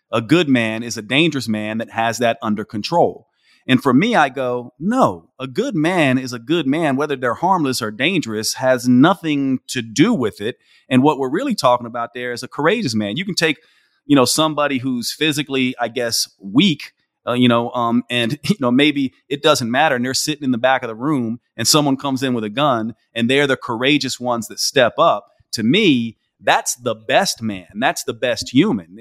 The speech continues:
whether male or female. And to me, they don't have to be dangerous. They just have to have strength, conviction, and courage, right? Like, to, you know, uh, to rise up to the occasion. Then we have other people that, you know, a lot of men,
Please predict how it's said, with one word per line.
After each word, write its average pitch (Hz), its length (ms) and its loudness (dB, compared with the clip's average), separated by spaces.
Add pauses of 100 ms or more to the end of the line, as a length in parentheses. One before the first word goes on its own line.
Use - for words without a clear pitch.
(120)
whether 131 380 0 (180)
male 156 480 4
or 196 220 2
female. 101 480 -12
And 104 80 -16
to 135 80 -12
me, 185 140 -4
they 151 100 4
don't 160 200 0
have 175 200 -4
to - 80 -8
be 143 160 -2
dangerous. 143 640 -2 (240)
They 135 120 2
just 165 180 -2
have 147 300 -2
to 143 140 -2
have 123 380 -4 (240)
strength, 156 560 2 (440)
conviction, 139 760 2
and 98 160 -6
courage, 165 580 0
right? 123 320 0
Like, 123 200 -4
to, - 120 -2
you 120 140 0 (260)
know, 120 280 2
uh, 113 320 0 (480)
to 127 340 6
rise 143 400 4
up 147 180 -2
to 135 80 -6
the 113 120 0
occasion. 135 480 -4
Then 156 80 2
we 175 100 2
have 160 260 4
other 151 220 -4
people 135 540 -8
that, 127 260 -2
you 139 80 -2
know, 127 140 2
a - 20 2
lot 131 220 4
of 127 100 -6
men, 135 380 -2